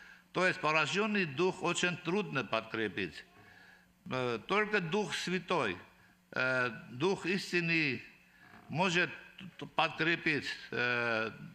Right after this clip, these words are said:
такого человека, пораженного человека, потому что он есть Дух истины и Дух свободы.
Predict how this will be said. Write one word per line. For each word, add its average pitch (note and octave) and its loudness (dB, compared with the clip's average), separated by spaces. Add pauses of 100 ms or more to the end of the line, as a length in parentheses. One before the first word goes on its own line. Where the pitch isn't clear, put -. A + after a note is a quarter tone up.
(120)
такого C3+ 0
человека, C3+ 2 (760)
пораженного C#3+ 2
человека, B2+ 2 (160)
потому E3 2
что E3 0
он D#3+ 0
есть D3+ 0
Дух D3+ -2
истины B2 0
и - 0
Дух C3 -4
свободы. A#2+ -2